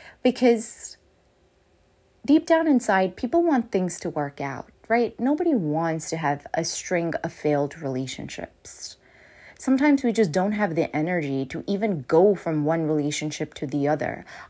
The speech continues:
Other times, maybe we care about what people say about us or what they'll think about us. And then there are times where you may think that this failed relationship might be a reflection of you, that maybe there's something wrong with you,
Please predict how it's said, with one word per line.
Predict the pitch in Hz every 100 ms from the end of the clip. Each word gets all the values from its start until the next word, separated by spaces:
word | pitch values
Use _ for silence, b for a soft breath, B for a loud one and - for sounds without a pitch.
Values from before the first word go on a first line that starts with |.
| -
Other | 233 277
times, | 269 233 226 214 202
maybe | 185 190
we | 190 190 170
care | - - 196 185 151 139
about | 147 160 -
what | 160 -
people | - 240 202
say | 185 175 151
about | 139 135 131
us | - - - -
or | -
what | 170 165
they'll | 170 160
think | - - 220 233
about | 165 143 135
us. | - - - - B B B B B
And | 285
then | 349 392
there | 415
are |
times | 349 - 247 247 247 -
where | 196 208
you | 196
may | 208 196
think | 190 - 233 185 -
that | 180 160 156
this | 240 -
failed | 226 202 190
relationship | 175 170 190 196 170 160 151 -
might | 165 165 165
be | 180 175 -
a | 170
reflection | 165 - 175 170 -
of | 175 147
you, | 214 302 - - B B
that | - -
maybe | 233 339 415
there's | 165 185 190
something | - 175 175 165
wrong | 151 160 170 175 170
with | - 156 -
you, | 143 123 160 80